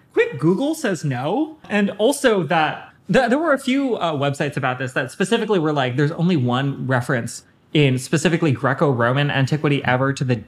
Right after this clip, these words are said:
death of a god, as opposed to the whatever, like, eternal languishing of a god. And that one instance is Pan,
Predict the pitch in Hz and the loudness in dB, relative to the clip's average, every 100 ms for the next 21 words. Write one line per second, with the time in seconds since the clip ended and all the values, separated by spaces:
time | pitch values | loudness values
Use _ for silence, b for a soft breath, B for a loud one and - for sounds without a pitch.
0 | - - 131 165 - - - 190 170 151 | -4 2 4 4 -2 -6 0 2 4 4
1 | 156 196 175 143 147 151 139 - 135 127 | 4 2 0 -4 -2 -2 -2 -2 0 0
2 | 120 113 - b b - 147 139 127 127 | -2 -4 -10 b b -2 2 2 0 -2
3 | 139 - 151 143 123 120 127 123 120 107 | -4 -4 -2 -2 0 0 0 0 -2 -4
4 | 104 123 - _ _ _ _ 165 139 131 | -6 -8 -14 _ _ _ _ 2 4 4
5 | 123 117 110 - 175 160 160 135 147 143 | 2 0 -4 -2 2 2 2 2 0 0
6 | 143 127 123 107 113 110 - _ - 160 | -4 -4 -4 -6 -10 -12 -16 _ -4 -2
7 | 117 - 139 | -2 -6 -14